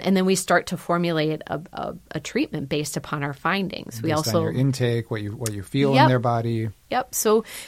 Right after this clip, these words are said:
Speaker 1: basically, and then we look at someone's tongue. We have them
Speaker 2: Mm-hmm.
Speaker 1: stick out their tongue. So again, there's, the tongue is just the map way to the internal body.
Speaker 2: Yep.
Speaker 1: So we look at the coat, we look at the shape, we look at the color,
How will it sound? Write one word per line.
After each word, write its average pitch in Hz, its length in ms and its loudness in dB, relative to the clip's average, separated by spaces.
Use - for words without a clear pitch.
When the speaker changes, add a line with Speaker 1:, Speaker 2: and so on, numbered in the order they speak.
Speaker 1:
basically, 240 500 2
and 196 140 0
then 175 80 0
we 180 120 0
look 175 200 -4
at 156 160 -2
someone's 151 400 -6
tongue. 196 460 -8
We 185 100 -6
have 151 160 -6
them 147 140 -4
Speaker 2:
Mm-hmm. 104 80 -4
Speaker 1:
stick 131 180 -2
out 151 120 -8
their 151 100 -6
tongue. 156 280 -6
So 160 160 -6
again, 165 300 -2
there's, 156 220 -4
the 165 140 -4
tongue 180 320 0
is 147 160 -4
just - 340 -8
the 160 80 -4
map 165 400 -2
way - 220 -6
to - 160 -8
the 143 140 -6
internal 147 400 -6
body. 160 460 -6
Speaker 2:
Yep. 107 180 -10
Speaker 1:
So - 120 -6
we 175 80 0
look 170 180 0
at 139 160 -4
the - 80 -10
coat, 220 400 2
we 180 140 -4
look 151 180 -6
at - 80 -12
the - 80 -12
shape, 202 500 -4
we 165 120 -4
look 156 200 -8
at 131 120 -14
the - 80 -14
color, 185 680 -2